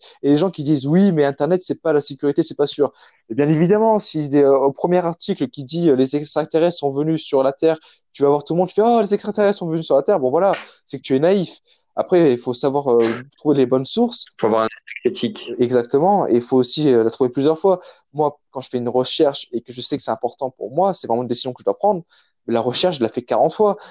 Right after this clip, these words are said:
Speaker 1: Je vais regarder sur YouTube, je vais regarder sur, euh, Twitter, je vais regarder sur, euh, Google, je vais taper, euh, quarante fois la question, mais tournée différemment. Je vais voir les différents articles, ce qu'il en dit. Et là, tu peux te faire un avis. Et là, tu peux te dire, « OK, donc, des gens me disent ça, des gens me disent ça. Qui est le plus qualifié pour, euh, me dire ?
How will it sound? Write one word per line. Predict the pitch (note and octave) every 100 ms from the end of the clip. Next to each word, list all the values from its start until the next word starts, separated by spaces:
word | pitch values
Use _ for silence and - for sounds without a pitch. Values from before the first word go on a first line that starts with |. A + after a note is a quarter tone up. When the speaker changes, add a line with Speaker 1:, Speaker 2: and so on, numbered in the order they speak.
| _ B2
Speaker 1:
Je | B2
vais |
regarder | A2 A#2 A#2+
sur | G#2+
YouTube, | A2 C3 A3 G#3+
je | -
vais | A2
regarder | A#2 A#2
sur, | C3 A#2+
euh, | A2+
Twitter, | D3+ C#3+ G#3+ F#3+
je | C#3+
vais | A#2
regarder | A#2+ A#2 B2+
sur, | B2+ - A2+ G2+
euh, | G#2
Google, | G#2 C3+ G#3+ A3 F#3 - -
je | -
vais | -
taper, | - C3 - C#3+
euh, | B2+ A#2
quarante | - C#3 C3+
fois | -
la | C3 A#2 A2
question, | A2+ B2+ - D3+
mais | A#2+
tournée | B2+ A#2+ A#2
différemment. | A#2+ - A#2+ E3 G3+ G3+ - - A#2+
Je | B2+
vais |
voir | C3 C3+
les | A#2+
différents | A#2+ A2+ A2 B2
articles, | - - G#3 -
ce |
qu'il | - A#2
en | B2
dit. | E3 G3+ _ _ _ _
Et | B2
là, | B2+ G#3+
tu | G#3+ C#3+
peux | C#3
te | -
faire | C#3
un | B2+
avis. | B2 A#2+
Et | B2
là, | F3+
tu | -
peux | C3+
te |
dire, « | D3 E3+ C#3
OK, | C#3 A#2+ A2+ _ _
donc, | C3+ B2+ - - -
des | A#2
gens | D#3+
me | D#3
disent | A#2
ça, | - E3+
des | C3
gens | B2+
me |
disent | A#2 A#2+
ça. | E3 F#3 - - _ -
Qui | F3+
est |
le | -
plus | D#3+
qualifié | C#3+ C3+ D#3 D#3
pour, | B2 A#2+
euh, | A2+
me | A#2+
dire ? | B2 F3+